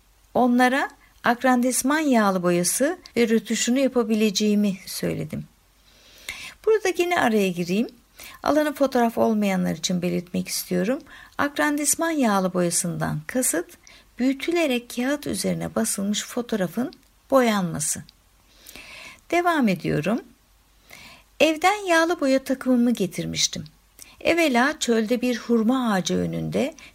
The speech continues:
deve üstünde çekilmiş bir İngiliz'in agrandismanını yağlı boya ile renklendirdim. Çok beğendiler. Artık atölyenin mühim işlerini yapıyordum. Bana lazım olan bütün işleri öğrendikten sonra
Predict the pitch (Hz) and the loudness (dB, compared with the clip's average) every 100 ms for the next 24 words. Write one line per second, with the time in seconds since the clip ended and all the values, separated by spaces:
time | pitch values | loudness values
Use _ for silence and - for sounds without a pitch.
0 | - 247 285 277 - 196 185 185 185 185 | 0 0 2 -2 -2 0 0 0 -4 0
1 | 196 262 - 233 - - 269 233 180 175 | 0 0 -2 -4 -4 -2 0 2 0 -2
2 | 233 233 202 202 196 185 175 185 175 175 | 0 0 0 -2 0 -2 -2 -4 -2 -2
3 | 180 240 359 - - - 233 240 262 294 | -2 -2 -6 -16 -20 -2 2 2 2 0
4 | 220 185 - 180 233 247 220 202 202 190 | 0 0 0 0 0 0 0 0 -2 -2
5 | 180 180 156 156 151 _ _ - - - | 0 -2 -6 -8 -14 _ _ -20 -20 -8
6 | - 392 - 226 170 151 151 131 151 - | -6 -6 -2 0 0 -2 -6 -10 -12 -16
7 | _ _ - - - - - 339 320 311 | _ _ -20 -18 -16 -2 2 2 0 -2
8 | 269 285 269 233 247 269 233 233 254 240 | -2 0 2 4 4 4 6 6 4 2
9 | - - 220 202 208 185 - 165 156 - | 0 0 2 2 2 0 -2 -6 -6 -8
10 | - - _ _ - - - - - 269 | -16 -20 _ _ -20 -20 -18 -8 -2 2
11 | 320 277 247 262 302 269 190 185 165 190 | 2 2 0 0 -2 -2 0 0 -2 -6
12 | 202 381 370 285 - 208 185 - 190 185 | -8 -10 -6 -2 -2 -2 -2 0 0 0
13 | 185 180 185 - 233 226 180 165 185 269 | -2 -4 -6 -2 -2 0 -4 -4 -2 -4